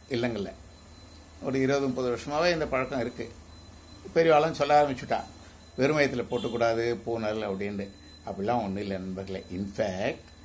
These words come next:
வெறும் வயித்துல தான் காலையில ஆகாரம் எதுவும் சாப்பிடாமத்தான் உபாகர்மாவை அனுஷ்டானம் பண்ணணும். It is the other way round.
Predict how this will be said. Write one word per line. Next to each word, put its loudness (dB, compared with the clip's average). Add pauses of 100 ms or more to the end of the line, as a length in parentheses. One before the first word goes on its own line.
(520)
வெறும் 10
வயித்துல 6
தான் 4 (300)
காலையில 10
ஆகாரம் 12
எதுவும் 0
சாப்பிடாமத்தான் 6 (480)
உபாகர்மாவை 10
அனுஷ்டானம் 2
பண்ணணும். -2 (680)
It -6
is -4
the 0
other -2
way 0
round. -10